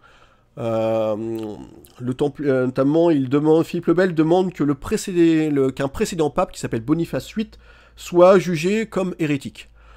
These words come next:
Et ça, euh, Clément, euh, le pape Clément cinq ne peut pas supporter. Et donc, il va devoir jou-, euh, devoir, euh, faire un compromis avec le roi de France. Et le, la nature du compromis, c'est assez simple.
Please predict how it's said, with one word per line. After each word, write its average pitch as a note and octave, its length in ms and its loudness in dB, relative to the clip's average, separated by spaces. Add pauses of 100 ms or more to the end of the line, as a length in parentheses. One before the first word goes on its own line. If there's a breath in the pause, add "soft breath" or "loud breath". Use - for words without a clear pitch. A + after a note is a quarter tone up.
(260 soft breath)
Et G#2 60 -8
ça, C#3+ 240 -2
euh, G#2+ 180 -2
Clément, A2+ 580 -4
euh, - 400 -12
le G#2 140 -8
pape B2+ 240 -6
Clément A2 240 -6
cinq E3+ 260 -6
ne A#2+ 80 -8
peut A2+ 100 -10
pas D#3 140 -2
supporter. F3+ 500 -8 (680 loud breath)
Et C#3+ 40 0
donc, A#3+ 180 0
il F3+ 60 -2
va A3 120 6
devoir F#3+ 500 2
jou-, E3 300 -8
euh, C3+ 500 -2 (640)
devoir, D3 460 -4
euh, A#2 320 0
faire - 320 -8
un C#3 80 -4
compromis F3+ 540 -4
avec C3+ 160 -4
le B2+ 80 -4
roi A2 120 -6
de - 60 -14
France. - 380 -18 (600 soft breath)
Et A2+ 60 -10
le, C#3 100 6 (120)
la F3 80 10
nature G#3+ 240 4
du G3 80 -2
compromis, G3 340 -2
c'est - 140 -2
assez C3+ 180 -2
simple. E3 320 -4